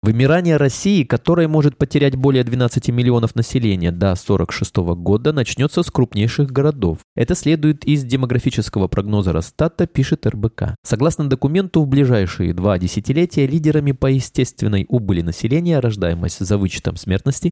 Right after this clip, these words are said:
будут три крупнейших города страны: Москва, Санкт-Петербург и Нижний Новгород. Во всём развитом мире столицы и многие крупные города живут не за счёт естественного прироста, а за счёт миграционного,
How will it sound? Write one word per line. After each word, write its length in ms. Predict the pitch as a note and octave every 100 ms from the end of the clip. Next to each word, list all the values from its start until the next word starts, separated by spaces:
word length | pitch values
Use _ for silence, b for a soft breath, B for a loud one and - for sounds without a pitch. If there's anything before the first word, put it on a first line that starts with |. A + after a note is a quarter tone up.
| -
будут 300 | F3 G3 -
три 140 | D3+
крупнейших 540 | - F#3+ C3 C3+ - D3
города 320 | A#2+ B2 C3+
страны: 500 | - C3+ C3 E2+ -
Москва, 480 | F2 E2+ - G2 D#3+
Санкт-Петербург 880 | - F2+ - - - F#2 G#2 F3+ F#3+
и 60 |
Нижний 320 | D3 A#2+ B2
Новгород. 500 | A#2 E2 D#2+ - - - -
Во 140 | G2
всём 280 | G2 C3 A2
развитом 420 | A2+ F#2+ F#2+ G2
мире 260 | A2 E3+ E3+
столицы 420 | - D#3+ F#3 F3
и 20 |
многие 300 | D#3+ E3 D3
крупные 340 | C#3+ D3+ - C3+
города 360 | C3 C3 D3
живут 420 | B2+ C3 B2+ D3 A#2+
не 80 |
за 140 | A2 A2+
счёт 260 | - F3+
естественного 640 | E3 - C3 - G#2+ G2 F#2
прироста, 680 | B2 A2+ E2+ - - D#2+
а 60 | C3
за 140 | C#3+
счёт 280 | C3 - D#3+
миграционного, 920 | E3 D3+ E3 - D#3 F#2 F2 C3+ C#3+